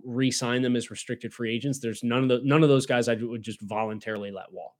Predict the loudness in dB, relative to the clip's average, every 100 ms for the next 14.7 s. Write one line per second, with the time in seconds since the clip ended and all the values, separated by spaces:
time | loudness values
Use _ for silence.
0 | _ _ _ _ _ _ _ _ _ _
1 | _ _ _ _ _ _ _ _ 4 6
2 | 8 8 6 6 6 6 4 4 2 0
3 | -8 -18 -6 0 2 2 2 -2 -4 -6
4 | 0 0 2 2 2 0 -2 2 4 2
5 | 0 -4 2 4 4 2 -4 -16 -20 _
6 | _ _ _ _ -4 -2 -4 0 2 2
7 | 2 2 2 -2 _ _ -6 -4 -2 0
8 | 0 0 -2 0 2 2 0 -2 -4 -4
9 | -2 2 0 -2 -12 _ _ _ _ -12
10 | -8 -8 -10 -8 0 2 2 2 0 0
11 | 0 0 2 0 0 -6 -4 -2 -2 -2
12 | -4 -6 -8 -12 -14 -12 -12 -14 -18 _
13 | _ _ _ _ -4 2 4 4 2 0
14 | -2 -6 -12 -10 -4 -4 -6